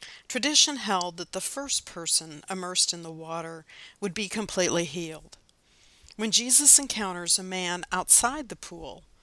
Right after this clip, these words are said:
and learns he has been an invalid for thirty-eight years, he asks him if he wants to get well. This is in John chapter five, verses, verse six.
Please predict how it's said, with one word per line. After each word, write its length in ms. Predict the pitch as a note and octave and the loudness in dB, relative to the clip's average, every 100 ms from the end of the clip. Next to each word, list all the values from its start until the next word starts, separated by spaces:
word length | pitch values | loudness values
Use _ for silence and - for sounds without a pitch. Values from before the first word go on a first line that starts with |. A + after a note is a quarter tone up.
| _ - - - | _ -20 -6 -2
and 180 | G#3+ | 0
learns 320 | G3 A3 A#3+ - | -2 0 4 4
he 120 | B3+ | 4
has 140 | G#3 | -2
been 140 | G#3 F#3+ | -2 -4
an 140 | F3 | -4
invalid 520 | G#3 G#3+ A3 E3+ D#3+ | -4 -6 -6 -6 -8
for 200 | - D#3+ | -12 -14
thirty-eight 680 | - - G#3+ A3+ G3+ F3 D#3+ | -16 -8 -6 -4 -2 0 -2
years, 680 | E3+ F#3 F3+ D#3+ - - - - - - - | -6 -8 -10 -12 -6 -6 -6 -12 -20 -20 -18
he 240 | - A3+ - | 0 2 4
asks 400 | A#3 C#4 C#4+ - | 4 6 8 8
him 300 | E3 D#3 F3+ _ _ | 8 0 -8 _ _
if 140 | G#3+ | -6
he 100 | A#3+ | -6
wants 300 | G#3+ E3 D#3 | -4 2 4
to 80 | F3 | 4
get 260 | F3 G3+ A#3 | 0 -6 -2
well. 400 | C#4 - - - - - _ _ _ - | 0 0 -2 -8 -18 -20 _ _ _ -2
This 200 | G3 - | 4 6
is 160 | G3 G3 | 6 4
in 160 | F#3 | 2
John 580 | E3+ F3 F3 F3 F3 E3+ - | -2 -2 -2 -2 -4 -10 -8
chapter 380 | - F3+ - | -4 -4 -4
five, 400 | F3 - E3 E3+ | -6 -4 -2 -4
verses, 720 | D#3+ E3 F3 - - - - - | -8 -8 -2 2 4 6 4 2
verse 240 | F#3 E3+ | -4 8
six. 540 | - - C#3 - - | 10 10 4 -2 -2